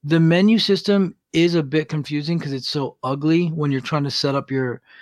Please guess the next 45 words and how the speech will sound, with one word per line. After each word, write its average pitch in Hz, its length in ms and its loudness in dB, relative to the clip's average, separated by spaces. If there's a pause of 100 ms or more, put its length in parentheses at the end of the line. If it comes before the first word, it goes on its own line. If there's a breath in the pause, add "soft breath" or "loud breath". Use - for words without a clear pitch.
(160)
your 143 100 0
Marine 143 440 2
and 131 200 0
do 131 200 -2
all 127 120 0
your 123 300 -2 (120)
update 135 500 -2
upgrades 143 500 0
and 156 100 4
stuff. 170 360 0 (280 loud breath)
So - 200 -2
I 185 160 4
have 208 160 6
a 170 80 4
whole 160 220 4
bunch 156 260 0
of 117 100 -8
shit. 160 340 0 (680)
Rage 156 260 2
two 165 120 2
has 143 120 0
a 131 40 -8
problem 131 260 -4
with 123 120 -8
that 120 140 -8
as 123 100 -10
well. 120 200 -6
The 120 80 -8
menu 135 360 -4
is 123 340 -8
so 139 300 -4
bad 120 360 -2
in 120 120 -6
Rage 117 300 -6
two. 117 340 -8 (440 loud breath)
When 127 120 -2
you 135 140 2
hit 135 200 -2
start 131 320 -2
and 123 100 -8
you 127 120 -2
go 135 160 0
to 131 40 -2
the 131 80 -2
menu, 139 480 0